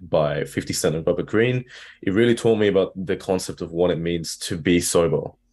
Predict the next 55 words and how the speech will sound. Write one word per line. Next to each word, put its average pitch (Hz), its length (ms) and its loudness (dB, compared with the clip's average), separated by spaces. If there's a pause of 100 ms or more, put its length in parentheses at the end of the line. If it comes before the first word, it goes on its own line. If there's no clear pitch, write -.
(300)
Um, 87 200 2
in 92 80 0
Australia, 101 520 2
sobriety 90 480 0
is 78 80 -10
not 85 140 -2
really 82 180 -8
that 82 140 -4
normal. 90 420 -2 (420)
Uh, 85 340 4
as 90 180 0
a 87 40 2
young 90 220 2
individual 85 480 -2
in 80 40 -6
Australia, 80 500 0 (120)
you 78 60 -8
know, 76 100 -6 (240)
it's, - 260 -12
you 85 60 -10
just 82 160 -6
grow 80 160 4
up 78 140 2
around 80 260 4
it. 73 80 -6
It's - 180 -12
what - 140 -2
happens. 80 480 -4 (960)
When 110 180 2
I 107 60 6
got 117 220 2
sober, 87 360 2
it, 85 120 -4
t-, - 80 -6
it - 60 -6
was 104 120 0
a 101 60 0
long 107 240 2
journey. 95 300 0
It 90 140 -12
took, 95 220 -6
it 98 100 -12
took 101 140 -4
me 98 140 0
about 87 400 2 (420)
a 104 60 0
year 95 280 0
to 95 140 -8
get 82 220 -4
sober 87 400 -2 (260)
'cause 92 160 -6
I 92 80 2
was 90 280 0 (180)
drinking, 92 380 -6
smoking, 87 600 -2